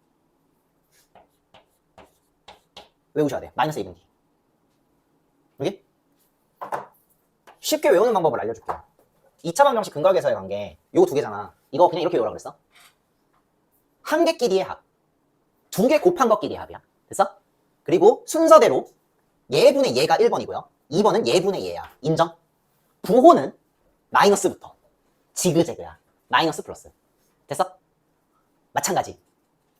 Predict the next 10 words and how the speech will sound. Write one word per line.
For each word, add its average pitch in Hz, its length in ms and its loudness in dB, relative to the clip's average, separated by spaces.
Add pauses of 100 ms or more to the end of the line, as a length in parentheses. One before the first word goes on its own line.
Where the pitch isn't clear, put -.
(200)
한 330 260 -2
개들의 294 320 6
합. - 180 -10 (1080)
얘분의 254 440 6
얘야. 87 240 -12 (2000)
두 285 220 2
개 330 180 6
곱한 311 320 4
것끼리의 285 320 4
합. - 180 -14